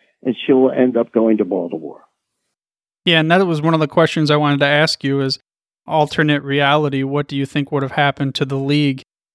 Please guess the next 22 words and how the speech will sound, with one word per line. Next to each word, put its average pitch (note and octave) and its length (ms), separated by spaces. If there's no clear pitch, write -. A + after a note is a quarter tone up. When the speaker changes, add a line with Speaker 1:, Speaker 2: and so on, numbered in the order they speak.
Speaker 2:
because D3 460
of C#3+ 160
the C#3 180
A D3 180
F C#3 140
L C#3+ 120
N C#3+ 100
F C3+ 140
L C3+ 120
merger C#3+ 460
if C#3+ 300
the C#3+ 100
Jets C#3 300
had D#3+ 320
lost C3 320
that C3 180
game C3+ 220
and B2+ 80
the C3+ 80
Colts - 340
won C#3 160
it, C3 140